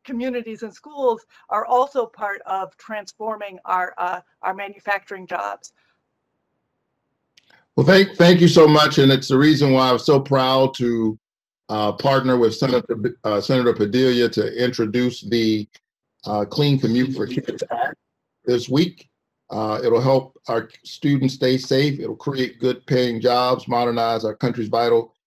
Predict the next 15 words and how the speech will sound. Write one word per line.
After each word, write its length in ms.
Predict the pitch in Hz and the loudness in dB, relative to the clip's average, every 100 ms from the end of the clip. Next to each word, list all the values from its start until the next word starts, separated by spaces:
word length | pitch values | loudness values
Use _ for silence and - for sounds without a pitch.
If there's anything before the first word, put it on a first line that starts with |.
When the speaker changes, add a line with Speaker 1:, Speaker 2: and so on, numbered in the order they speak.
| _ _ _ - | _ _ _ -8
Speaker 2:
uh, 200 | 120 113 | -6 -6
transportation 960 | - 143 139 135 123 - 143 143 135 | -2 0 0 0 -4 0 0 0 -2
infrastructure. 760 | 127 117 117 - 143 135 - 139 | -2 -4 -4 -2 -2 -2 -2 -2
This 200 | 123 120 | -2 -4
bill 320 | - 131 127 | -2 0 2
would 140 | 117 110 | 0 -2
provide 380 | 110 120 143 | 0 0 0
twenty-five 640 | - 143 131 131 117 113 - | -2 -2 0 0 0 0 0
billion 340 | 127 131 123 | 2 2 0
dollars 380 | 113 117 110 101 | 0 0 0 -2
over 120 | 104 | -4
the 60 | 107 | -6
next 260 | 113 110 - | -8 -8 -6
ten 180 | 113 | -4
years 360 | 113 117 104 - | -2 -2 -4 -8